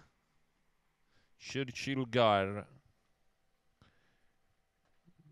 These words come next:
che in terza ruota sta girando i due avversari in calo e si distende. Churchill Gar prende anche margine.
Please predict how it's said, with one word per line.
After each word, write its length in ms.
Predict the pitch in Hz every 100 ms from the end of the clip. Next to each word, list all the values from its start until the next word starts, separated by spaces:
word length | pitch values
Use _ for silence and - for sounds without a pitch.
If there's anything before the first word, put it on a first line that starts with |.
| 147 -
che 120 | -
in 180 | 98 95
terza 420 | 123 117 - 127
ruota 400 | 127 127 120 120
sta 260 | - 131 131
girando 560 | 113 127 131 127 120
i 100 | 123
due 420 | 123 131 127 127
avversari 840 | 123 117 123 110 - 135 127 120 123
in 420 | 123 123 120 113
calo 460 | - 123 104 104 - _ _ _ _ - _ _ _ _ _ _ _ _ _ _ _ _ _ _ _ - _ _ -
e 160 | 95
si 260 | 92 - 135
distende. 760 | 143 127 - 98 87 85 87 - _ _
Churchill 640 | - - 135 - 135 123 110
Gar 600 | 120 104 95 92 95 - - - - - - - - _ _ - - - - -
prende 380 | 110 131 131 131
anche 340 | 135 127 139
margine. 800 | 117 98 90 82 101 95 101